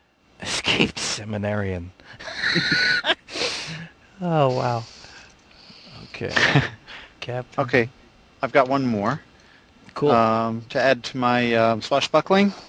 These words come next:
Speaker 1: Mm-hmm.
Speaker 2: for when outnumbered. Is that all I have to
Speaker 1: Okay.
Speaker 2: put for that?
Speaker 1: I would think that works,
Speaker 2: That's
Speaker 1: sure.
Speaker 2: something extra to use in ca-, in that case. Okay. Good. And that leaves me one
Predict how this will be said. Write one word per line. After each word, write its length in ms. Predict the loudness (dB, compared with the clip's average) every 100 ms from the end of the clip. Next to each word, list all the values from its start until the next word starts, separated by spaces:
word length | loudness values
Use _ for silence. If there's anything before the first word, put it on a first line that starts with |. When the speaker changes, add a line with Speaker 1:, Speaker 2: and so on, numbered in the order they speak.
| -20 _ _ _ -12
Speaker 1:
Mm-hmm. 280 | -6 -4 -4 -6 -16 _
Speaker 2:
for 340 | -2 0 0 -4 0
when 260 | 2 4
outnumbered. 640 | 4 2 4 4 6 4 0 -12 -20 _ _ _ _ _
Is 60 | 0
that 120 | 4
all 80 | 6
I 40 | 4
have 80 |
to 40 | 0
Speaker 1:
Okay. 60 | -6
Speaker 2:
put 120 | -6
for 120 | 0
that? 180 | 2 2 _ _ -20 -20 _ _ -6
Speaker 1:
I 100 | 0
would 140 | 0 -2
think 140 | -2
that 140 | -2 0
works, 200 | -2 -2
Speaker 2:
That's 80 |
Speaker 1:
sure. 100 | -2
Speaker 2:
something 320 | -2 0 2 2
extra 360 | 2 2 -2
to 180 | -2 0
use 280 | 0 0 -2
in 140 | -4
ca-, 140 | -2 2
in 100 | 4
that 160 | 4
case. 560 | 4 2 2 -2 -2 -12 _ -20 -18 -18 -16 -4
Okay. 400 | -2 2 2 2 -6 _ _ _ _ -10 -10 _ _
Good. 280 | -8 -8 -8 -12 -20 -20 _ _ _ _ -16 -16 _ _ _ _ -6
And 460 | -2 0 2 0 0
that 160 | -2
leaves 220 | -2 0 2
me 100 | 2
one 540 | 2 2 2 2 -2